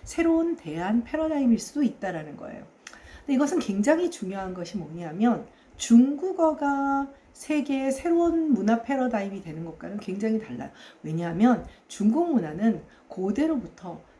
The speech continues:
대세 패러다임이었습니다. 일본과 같은 경우도 우리보다는 훨씬 더, 어,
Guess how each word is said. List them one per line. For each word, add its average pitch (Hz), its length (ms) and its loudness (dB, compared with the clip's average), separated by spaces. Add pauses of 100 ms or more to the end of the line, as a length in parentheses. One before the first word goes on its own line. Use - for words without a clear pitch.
(120)
대세 165 380 -2
패러다임이었습니다. 330 1080 -2 (1400)
일본과 339 380 4
같은 254 340 2
경우도 196 640 -2 (220)
우리보다는 220 760 2
훨씬 269 420 -2
더, 175 140 -2
어, 160 480 -8